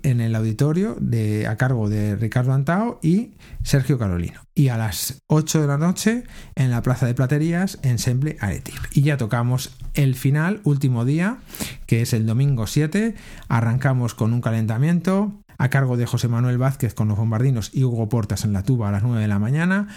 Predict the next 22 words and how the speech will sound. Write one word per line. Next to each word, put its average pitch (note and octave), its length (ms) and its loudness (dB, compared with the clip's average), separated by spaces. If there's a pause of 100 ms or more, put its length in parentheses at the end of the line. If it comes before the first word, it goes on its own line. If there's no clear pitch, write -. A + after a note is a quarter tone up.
(460)
Hay C#3 220 4
a A#2+ 100 0
la A#2+ 80 2
asamblea A#2+ 600 0
aetip A#2 680 0 (260)
a A2+ 140 2
las G2+ 260 -2
diez, E3+ 400 0 (260)
¿vale? A#2+ 220 0
Para A2+ 220 0
los G#2 180 0
socios, G#3 420 0
para G2+ 160 -2
todos, C3+ 240 2
básicamente, C3 680 -2
donde G#2+ 260 0
se A2+ 100 -2
va A2 100 2
a A2+ 40 2
elegir A2+ 440 0 (360)
el A#2+ 200 4
nuevo A#2+ 640 0